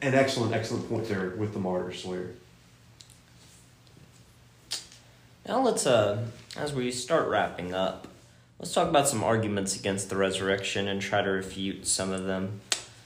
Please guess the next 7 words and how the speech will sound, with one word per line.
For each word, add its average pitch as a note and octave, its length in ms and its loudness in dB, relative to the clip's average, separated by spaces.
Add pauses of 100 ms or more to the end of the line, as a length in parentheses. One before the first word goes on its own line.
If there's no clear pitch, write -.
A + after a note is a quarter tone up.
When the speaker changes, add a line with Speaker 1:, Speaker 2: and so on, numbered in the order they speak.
(280)
Speaker 2:
Um, G#2+ 640 6
one D3 480 8
is, A2+ 640 6 (480)
did B2 240 6
Jesus D#3 640 6
actually A2 600 2
die? D#2 560 0